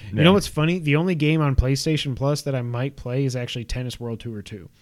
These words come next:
Speaker 1: Because it just makes me go
Speaker 2: Yeah.
Speaker 1: back to, like, the days of N E S Tennis and, like, it, it's fully licensed.
Speaker 2: Or
Speaker 1: It's got
Speaker 2: Wii Tennis.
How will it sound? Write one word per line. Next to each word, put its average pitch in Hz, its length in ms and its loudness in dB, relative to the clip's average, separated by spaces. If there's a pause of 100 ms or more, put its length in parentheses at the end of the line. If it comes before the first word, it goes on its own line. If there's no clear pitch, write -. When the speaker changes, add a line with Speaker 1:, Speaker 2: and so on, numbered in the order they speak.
(1300)
Speaker 1:
Because 147 200 6
it 156 60 4
just 151 260 0
makes 156 220 2
me 120 100 2
go 120 160 6
Speaker 2:
Yeah. 110 100 4
Speaker 1:
back 131 400 2
to, 127 460 4
like, 127 320 -2
the 127 100 -6
days 127 280 0
of 120 80 -6
N 131 160 -2
E 131 120 2
S 120 140 -6
Tennis 143 400 0
and, 131 100 -2
like, 113 300 -6 (680)
it, 165 200 8
it's 165 160 2
fully 226 320 4
licensed. 143 500 0
Speaker 2:
Or 95 40 0
Speaker 1:
It's - 100 -4
got - 180 4
Speaker 2:
Wii 110 140 4
Tennis. 113 480 -2